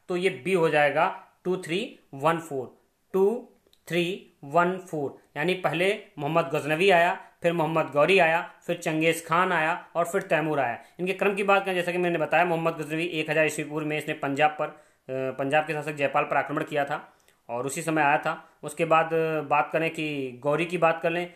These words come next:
तो गौरी जो था ये ग्यारह सौ तिरसठ में आया था, ग्यारह सौ तिरसठ से बारह सौ दो तक इसने शासन किया गौरी ने। उसके बाद चंगेज जो था वो बारह सौ इक्कीस में आया था और उसके बाद तैमूर आया था। तो ये आप याद रखेंगे इतनी डिटेल। तो इनके क्रम की बात पूछा, सबसे पहले कौन आया था? तो दोस्तों महमूद गजनवी आया था।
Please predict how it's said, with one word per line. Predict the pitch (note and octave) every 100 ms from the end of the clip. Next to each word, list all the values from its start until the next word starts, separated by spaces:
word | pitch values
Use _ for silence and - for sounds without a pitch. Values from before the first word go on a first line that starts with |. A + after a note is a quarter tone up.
| _ -
तो |
गौरी | C3+ C#3+ E3
जो | E3
था | E3 D#3+
ये | D#3+
ग्यारह | D3+ D3
सौ | D#3
तिरसठ | D#3 D3 D3 D#3+ - _ _ _
में | C#3+ D3
आया | D#3
था, | D#3 D3+
ग्यारह | C#3+ D3
सौ | D3
तिरसठ | C#3+ B2+
से | D3+ C#3+
बारह | C#3 D3+
सौ | D3+
दो | C#3+
तक | D3+ C#3+
इसने | C#3 D3
शासन | C#3 D#3
किया | D#3 D3+
गौरी | C3+ C#3+ D#3
ने। | D#3+ - _ _ _
उसके | C#3+ D#3+
बाद | D#3+
चंगेज | - D3+ D#3 D#3+
जो | E3
था | E3
वो | D#3+ D#3+
बारह | D3 D#3
सौ | D#3+
इक्कीस | - D#3+ D#3+
में | D#3+
आया | D3
था | D3 D3+ - - _
और | E3
उसके | D#3+ F3+
बाद | E3+
तैमूर | E3 D3 C#3 B2+
आया | A#2+
था। | A#2+ C#3
तो | F#3
ये | F#3+ F#3+
आप | E3+ E3+
याद | D#3+
रखेंगे | D3+ E3+ E3+
इतनी | E3+
डिटेल। | D#3+ D#3+ E3+ - - _ _
तो | F#3
इनके | G3
क्रम | G#3 G#3
की | G#3 G3
बात | F3+ F3+
पूछा, | D#3+ F#3
सबसे | E3
पहले | F3+ F3+ F#3
कौन | E3 E3+
आया | E3+
था? | F3 F3
तो | E3+
दोस्तों | E3 F3
महमूद | D#3 C#3+ E3 C#3+
गजनवी | C3+ C3+ E3+
आया | F3 E3
था। | E3 F#3+